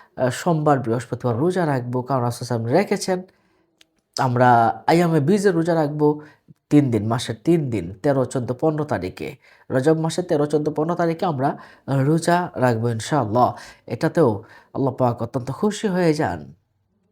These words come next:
গুনাহ মাফ করে দেন। সারা বছর রোজা রাখার সমান সওয়াব আল্লাহ পাক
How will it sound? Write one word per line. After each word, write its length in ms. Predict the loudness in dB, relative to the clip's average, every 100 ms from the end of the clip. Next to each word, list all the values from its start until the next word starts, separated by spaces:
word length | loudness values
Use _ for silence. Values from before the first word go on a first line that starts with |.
| _ -4
গুনাহ 240 | 0 2 2
মাফ 280 | -2 -4
করে 200 | -10 -10 -10
দেন। 140 | -10
সারা 280 | 2 4 6
বছর 360 | 4 2 0
রোজা 240 | 2 2 0
রাখার 240 | -2 -6
সমান 280 | -8 -8 -8
সওয়াব 520 | -6 2 4 4 2 -8 -20 -20 -10
আল্লাহ 180 | -2 -2
পাক 340 | -2 -4 -6